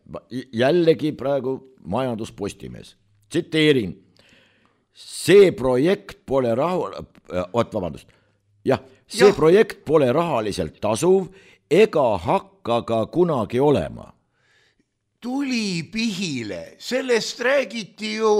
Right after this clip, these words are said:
Speaker 1: Oota,
Speaker 2: siis,
Speaker 1: aga
Speaker 2: kui esimesi kriipsukesi tõmmati kaardi peale.
Speaker 1: Oota, aga nüüd ta ütleb selle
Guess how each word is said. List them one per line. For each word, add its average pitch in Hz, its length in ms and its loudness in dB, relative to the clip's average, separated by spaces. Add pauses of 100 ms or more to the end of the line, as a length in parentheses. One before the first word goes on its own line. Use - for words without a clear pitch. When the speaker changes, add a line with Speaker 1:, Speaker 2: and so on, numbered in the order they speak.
(240)
Speaker 1:
Oota, 160 180 6
Speaker 2:
siis, - 60 0
Speaker 1:
aga 160 160 2 (100)
Speaker 2:
kui 233 240 -6
esimesi 233 680 -8
kriipsukesi 202 920 -8
tõmmati 214 580 -2
kaardi 214 500 -2
peale. 120 220 -8
Speaker 1:
Oota, 160 280 2
aga 156 100 2
nüüd 226 160 2
ta 185 160 4
ütleb 180 320 -2
selle 160 220 2